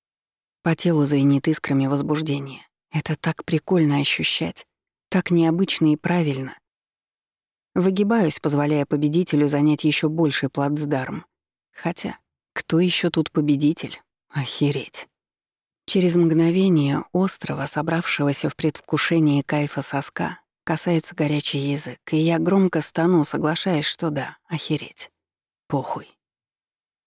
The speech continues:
Губы жадные и опытные скользят ниже, по животу,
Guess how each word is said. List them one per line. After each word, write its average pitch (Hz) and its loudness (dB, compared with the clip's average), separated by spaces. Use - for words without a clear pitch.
Губы 165 2
жадные 143 0
и 135 2
опытные 143 0
скользят 139 -4
ниже, 139 0
по 143 -6
животу, 143 -4